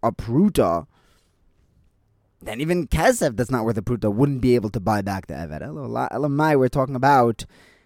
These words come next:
tevuah and kalim that is worth a pruta. Aye, so why isn't it functional to buy back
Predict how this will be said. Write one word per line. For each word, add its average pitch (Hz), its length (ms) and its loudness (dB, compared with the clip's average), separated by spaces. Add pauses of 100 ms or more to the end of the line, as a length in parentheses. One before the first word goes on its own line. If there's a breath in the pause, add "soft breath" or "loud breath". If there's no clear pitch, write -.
(1200 soft breath)
tevuah 131 220 0
and 110 120 -4
kalim 110 480 -2 (240 soft breath)
that 139 280 2
is 208 240 2
worth 131 180 0
a 98 80 -2
pruta. 101 340 -4
Aye, 123 380 0
so 107 140 -6
why 113 240 2
isn't 127 340 0
it 117 260 0
functional 143 720 -2
to 117 80 -4
buy 127 280 6
back 113 600 0